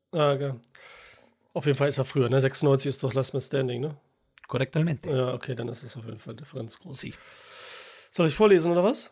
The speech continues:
Speaker 2: Bitte.
Speaker 1: Ich lese vor. Allora. Ich hab's ja vorher noch gar nicht durchgelesen. Ich bin gespannt, wie immer.
Speaker 2: Bene, bene.
Speaker 1: Es gibt hier eine Überschrift. In jedem steckt ein zweites Ich.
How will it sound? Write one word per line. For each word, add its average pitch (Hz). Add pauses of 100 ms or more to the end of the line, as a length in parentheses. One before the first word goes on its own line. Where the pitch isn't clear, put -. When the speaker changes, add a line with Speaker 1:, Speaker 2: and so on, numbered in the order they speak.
(260)
Speaker 2:
Bitte. 127 (2250)
Speaker 1:
Ich -
lese 143
vor. -
Allora. 143 (460)
Ich 185
hab's 156
ja 165
vorher 156
noch 139
gar 160
nicht 147
durchgelesen. 139
Ich 135
bin 143
gespannt, 180
wie -
immer. 170
Speaker 2:
Bene, 123
bene. 123 (380)
Speaker 1:
Es -
gibt -
hier 170
eine 147
Überschrift. 190
In 135
jedem 190
steckt -
ein 135
zweites 135
Ich. -